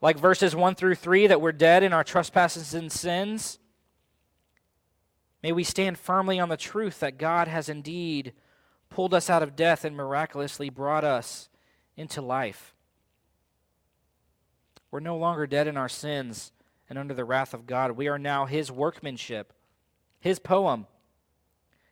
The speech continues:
created for good works that he prepared beforehand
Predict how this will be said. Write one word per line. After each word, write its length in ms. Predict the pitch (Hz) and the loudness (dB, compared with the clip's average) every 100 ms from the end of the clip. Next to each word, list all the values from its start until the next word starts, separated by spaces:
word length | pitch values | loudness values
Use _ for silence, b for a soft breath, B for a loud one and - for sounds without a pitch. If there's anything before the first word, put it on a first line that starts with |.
| _ | _
created 500 | - 170 180 202 190 | -6 0 6 6 4
for 240 | - 185 190 | 0 0 2
good 220 | 170 190 | 2 0
works 360 | 165 185 208 - | 2 2 2 -2
that 120 | 143 | -6
he 140 | 170 | -6
prepared 420 | 202 175 - 190 175 | -8 -6 -4 -4 -4
beforehand 880 | 156 - 190 175 160 156 156 156 | -6 -4 -2 -2 -4 -6 -6 -8